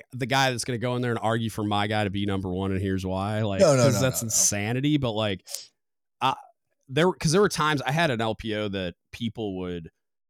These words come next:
Speaker 1: he was the guy that we would go in and I wouldn't have to say much. Like, the Chiefs mess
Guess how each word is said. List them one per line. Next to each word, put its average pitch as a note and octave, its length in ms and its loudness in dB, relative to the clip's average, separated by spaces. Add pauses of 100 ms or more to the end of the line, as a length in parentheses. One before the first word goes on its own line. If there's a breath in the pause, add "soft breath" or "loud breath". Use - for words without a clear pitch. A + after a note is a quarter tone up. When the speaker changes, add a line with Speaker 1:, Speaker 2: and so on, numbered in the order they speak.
(280)
Speaker 1:
he F#3 240 0
was E3+ 200 4
the C#3+ 80 0
guy C3 320 4
that B2+ 140 2
we C3 160 4
would C3 120 2
go A2+ 180 2
in A#2 160 2
and G#2+ 100 0
I G2+ 120 0
wouldn't G2+ 300 -2
have F#2 160 -8
to - 80 -12
say E2 240 -6
much. C#2 300 -8
Like, D#2+ 200 -8
the E2+ 340 -4
Chiefs - 400 0
mess F2+ 260 4